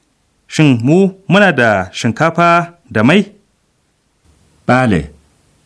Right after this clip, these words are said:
Speaker 2: کمی برنج داریم، اما روغن نداریم.
Speaker 1: Eh, muna da shinkafa kaɗan, amma ba mu da mai.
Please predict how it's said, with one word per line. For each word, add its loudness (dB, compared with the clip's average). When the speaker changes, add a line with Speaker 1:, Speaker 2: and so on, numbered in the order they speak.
Speaker 2:
کمی 2
برنج 2
داریم، -2
اما 4
روغن 2
نداریم. -2
Speaker 1:
Eh, 2
muna 2
da 0
shinkafa -2
kaɗan, -4
amma 0
ba -2
mu 0
da -6
mai. -8